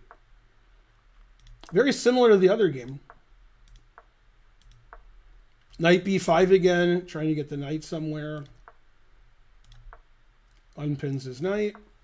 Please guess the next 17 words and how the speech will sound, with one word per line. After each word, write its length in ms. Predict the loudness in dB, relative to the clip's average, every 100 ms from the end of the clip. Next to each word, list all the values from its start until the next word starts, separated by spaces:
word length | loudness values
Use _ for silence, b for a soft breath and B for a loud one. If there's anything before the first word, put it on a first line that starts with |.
| _ _ _ _ _
Bishop 300 | -16 -14 -14
F 120 | -16 -20
four. 540 | -6 -2 -2 -4 -10 _ _ b b b 0
The 120 | 2
engine 240 | 2 4
really 180 | 8 8
likes 280 | 8 4 0
white 240 | 0 2
here 180 | 2 0
'cause 200 | 0 -2
white 220 | 0 0
got 140 | 0 -2
his 140 | 0
knight 220 | 0 0
to 100 | -2
C 240 | -10 -8 -8
four, 520 | -4 -4 -2 -2